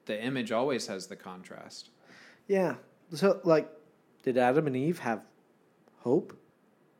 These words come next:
Speaker 2: before the fall? Did they need hope? This is one of those things like mercy.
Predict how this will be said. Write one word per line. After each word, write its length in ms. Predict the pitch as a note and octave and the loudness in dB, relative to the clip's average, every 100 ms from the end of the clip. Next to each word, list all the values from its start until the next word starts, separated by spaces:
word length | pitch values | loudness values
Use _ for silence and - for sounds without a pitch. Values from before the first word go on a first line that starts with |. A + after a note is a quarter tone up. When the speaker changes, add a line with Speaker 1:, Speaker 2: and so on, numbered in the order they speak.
| _ _ _ _ _ _ _ _ _ _ _ _ _ A#2+ | _ _ _ _ _ _ _ _ _ _ _ _ _ -2
Speaker 2:
before 340 | C3+ - C3 | -2 2 2
the 100 | D3 | 2
fall? 340 | F3 G#3+ A3 A3 _ _ _ _ _ | 0 -2 -2 -8 _ _ _ _ _
Did 120 | - D3+ | 2 4
they 160 | D3 | 4
need 380 | C#3 C#3 D3 G#3 | 2 0 0 -2
hope? 340 | G3+ A3 B3 - _ _ _ _ _ _ _ - _ | 0 0 0 -12 _ _ _ _ _ _ _ -20 _
This 140 | A3 | 0
is 80 | C4 | 2
one 120 | A#3+ | 4
of 40 | G#3+ | 4
those 120 | F#3+ | 4
things 140 | G#3 F3+ | 4 4
like 160 | D#3+ | 4
mercy. 540 | D3+ E3 C4 - A2 | 6 6 6 2 -6